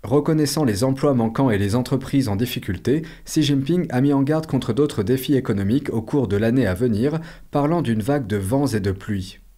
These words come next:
Ces remarques ont été faites à la suite de nouvelles données publiées par Pékin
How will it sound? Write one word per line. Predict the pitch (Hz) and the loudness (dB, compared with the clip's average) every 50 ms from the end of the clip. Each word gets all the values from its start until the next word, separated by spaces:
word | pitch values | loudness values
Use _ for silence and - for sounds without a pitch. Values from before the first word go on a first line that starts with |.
| - - - - | -20 -20 -18 -12
Ces | - - 131 | -6 -2 0
remarques | 123 123 117 123 139 160 160 165 - | 2 2 4 2 2 0 0 -2 0
ont | 127 135 | 2 2
été | 143 143 156 143 | 4 4 2 0
faites | - 180 180 147 | 0 0 0 2
à | 139 | 2
la | 131 127 | 2 2
suite | 120 - - 170 165 | 0 0 0 0 0
de | 120 113 | 2 2
nouvelles | 113 135 131 147 151 139 135 | 2 2 2 2 0 0 2
données | 135 135 143 160 156 | 2 2 2 2 0
publiées | 160 160 143 139 139 143 151 147 | 0 -2 0 2 2 4 4 2
par | - 107 92 - - | 2 -2 -4 -2 -2
Pékin | 156 139 139 - 120 147 | -2 -2 0 0 -2 -2